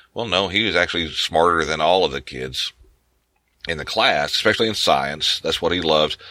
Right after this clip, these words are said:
Uh, of course, I also like it 'cause there's lots of, Chewbacca's even in the movie. Uh, there's lots of Star Wars references. Um, it, it's just a sweet, touching movie. But one of the reasons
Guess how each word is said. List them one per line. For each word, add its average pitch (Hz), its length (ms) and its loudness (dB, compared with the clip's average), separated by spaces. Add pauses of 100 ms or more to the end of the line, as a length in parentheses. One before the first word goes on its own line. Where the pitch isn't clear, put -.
(300)
Uh, 87 340 0 (200)
of 131 460 -2
course, 113 240 0
I 98 60 2
also 90 260 2
like 78 200 4
it - 80 -14
'cause 80 140 -6
there's 78 160 -2
lots 80 220 2
of, 78 80 -10 (180)
Chewbacca's 90 680 2
even 78 220 -2
in 76 120 -4
the 73 60 -6
movie. 69 460 -8 (580)
Uh, 76 140 -4
there's 78 160 -2
lots 85 160 0
of 76 60 -2
Star 71 260 0
Wars 69 200 -4
references. 69 680 -4 (480)
Um, 73 440 0
it, 107 280 0
it's 107 140 2
just 117 220 2
a 98 120 -2
sweet, 95 640 0 (160)
touching 90 480 -2
movie. 87 500 0 (640)
But 85 240 2
one 92 300 2
of 104 80 -2
the 98 80 2
reasons 85 600 -2